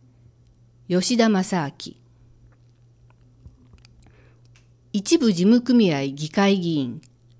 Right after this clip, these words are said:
各組合の規約により、蟹江町議会から選出します。海士地区急病診療所組合。対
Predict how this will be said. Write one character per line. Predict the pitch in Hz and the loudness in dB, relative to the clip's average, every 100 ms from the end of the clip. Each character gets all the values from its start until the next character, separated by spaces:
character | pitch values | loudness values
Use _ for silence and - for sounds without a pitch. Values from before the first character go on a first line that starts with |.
| _ _ _ _ _ _ | _ _ _ _ _ _
各 | 311 - - | -2 -2 -4
組 | 208 208 214 | 2 4 4
合 | 214 | 4
の | 208 202 | 2 0
規 | 208 | 0
約 | 208 220 214 | -2 0 0
に | 202 | 2
よ | 190 | 2
り、 | 175 170 - _ _ _ | 0 -4 -8 _ _ _
蟹 | - 214 247 294 | -4 2 6 6
江 | 285 | 4
町 | 277 269 | 6 6
議 | 254 269 | 4 2
会 | 214 170 | 0 0
か | 147 | -4
ら | 135 | -8
選 | - 175 175 | -4 -4 -4
出 | - 156 | -6 -10
し | - | -6
ま | 139 139 | -6 -8
す。 | - - - - _ _ _ - - - - _ _ _ _ - _ _ _ | -12 -20 -20 -20 _ _ _ -20 -20 -20 -20 _ _ _ _ -20 _ _ _
海 | 208 240 | 2 4
士 | 277 | 2
地 | - - | -2 -4
区 | 175 151 | -4 -4
急 | - 262 262 | 0 2 6
病 | 254 247 | 6 6
診 | - 233 233 | 4 2 4
療 | 220 214 | 4 2
所 | 214 | 0
組 | 214 196 151 | -2 -2 -4
合。 | 123 117 _ _ _ _ _ _ _ _ - - _ _ _ _ | -6 -14 _ _ _ _ _ _ _ _ -20 -20 _ _ _ _
対 | - | -8